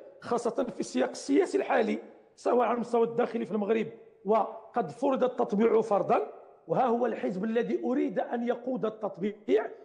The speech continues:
هو الذي يرفضه اليوم بشكل مسؤول ومعلن. ثانيًا، نحن إذا محطة أحد عشر شهراً ونصف من المذبحة البشعة النازية، مطلوب من الطبقة السياسية في المغرب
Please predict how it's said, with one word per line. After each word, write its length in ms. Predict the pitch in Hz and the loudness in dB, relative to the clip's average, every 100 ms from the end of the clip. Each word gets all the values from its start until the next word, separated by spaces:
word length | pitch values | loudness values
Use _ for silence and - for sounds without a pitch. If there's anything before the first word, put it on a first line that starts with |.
| - | -4
هو 120 | 190 | 0
الذي 240 | 202 170 202 | 0 0 0
يرفضه 460 | 202 240 220 349 | 0 -2 0 0
اليوم 440 | 370 466 370 160 - - - | 4 4 4 0 -10 -20 -6
بشكل 320 | 208 - 165 | -4 -2 -4
مسؤول 380 | 156 - 269 226 | -4 -2 0 4
ومعلن. 540 | 226 320 - 226 185 - - - | 4 4 2 2 0 -2 -10 -2
ثانيًا، 460 | 415 349 208 180 - - - 226 | 0 2 2 0 -4 -16 -4 0
نحن 240 | - 240 | 0 0
إذا 540 | 339 233 185 233 - - | 0 0 2 2 2 -6
محطة 640 | 208 214 - - - 220 - | -4 -2 -2 -4 -4 -4 -4
أحد 240 | - 202 | -4 0
عشر 340 | 220 226 226 196 | 2 0 0 -2
شهراً 300 | 175 190 226 | 0 0 2
ونصف 360 | 240 247 - - - - | 2 0 -4 -18 -12 -2
من 160 | 214 | 2
المذبحة 760 | 220 185 202 277 - - - 202 | 2 2 4 4 2 0 0 0
البشعة 640 | 165 - 294 - 226 175 | -2 0 0 2 -2 0
النازية، 800 | 196 196 196 - 226 208 349 370 - - | 0 0 0 0 0 4 2 2 -10 -6
مطلوب 440 | 196 214 - 269 190 | -2 0 0 0 0
من 60 | 202 | -2
الطبقة 360 | - 202 175 | 0 -2 -2
السياسية 520 | 185 - 156 151 - | -6 -6 -4 -4 -2
في 80 | - | -4
المغرب 360 | 139 120 262 | -4 2 4